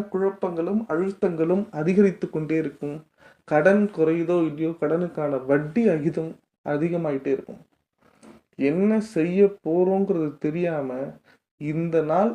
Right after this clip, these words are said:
போச்சுன்னா போதும், இன்னைக்கு டே நல்லபடியா கடத்தா போதும்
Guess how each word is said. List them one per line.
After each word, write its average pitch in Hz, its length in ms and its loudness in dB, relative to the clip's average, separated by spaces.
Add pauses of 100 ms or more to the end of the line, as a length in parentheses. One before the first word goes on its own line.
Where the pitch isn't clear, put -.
(140)
போச்சுன்னா 165 500 -2
போதும், 131 420 -2 (1000)
இன்னைக்கு 143 300 -4
டே 175 120 4
நல்லபடியா 151 460 2
கடத்தா 135 340 0
போதும் 120 360 -6